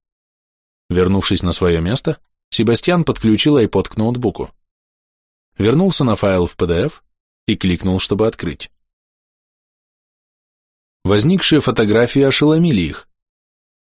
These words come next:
На первой корпус моноплана с пропеллером среди амазонских джунглей.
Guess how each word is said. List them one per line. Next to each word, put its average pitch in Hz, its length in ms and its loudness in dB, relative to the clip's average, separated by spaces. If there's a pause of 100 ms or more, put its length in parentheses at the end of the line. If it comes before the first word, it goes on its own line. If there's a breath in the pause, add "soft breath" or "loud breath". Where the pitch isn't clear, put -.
На 95 140 0
первой 117 360 2
корпус 120 440 2
моноплана 107 480 2
с - 80 -2
пропеллером 104 600 0 (200)
среди 120 340 0
амазонских 107 680 0
джунглей. 98 580 -2